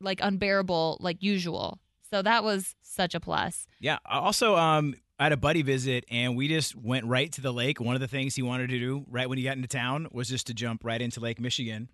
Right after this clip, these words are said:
Speaker 1: Yeah, and we also had a ton of visitors this summer. We both hosted our friends, our parents,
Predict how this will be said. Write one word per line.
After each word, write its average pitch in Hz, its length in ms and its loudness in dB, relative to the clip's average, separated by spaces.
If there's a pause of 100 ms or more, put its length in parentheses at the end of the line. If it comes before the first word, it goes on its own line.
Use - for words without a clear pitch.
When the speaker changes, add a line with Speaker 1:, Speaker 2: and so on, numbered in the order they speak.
Speaker 1:
Yeah, 240 340 2
and 190 400 4
we 185 160 0
also 185 220 -2
had 196 180 -4
a 175 40 -12
ton - 340 -12
of 208 100 -4
visitors 185 540 0
this 180 180 -2
summer. 190 640 4
We 175 220 4
both 185 380 6
hosted 202 760 0
our 165 120 -6
friends, 285 600 2
our 170 140 -2
parents, 262 680 2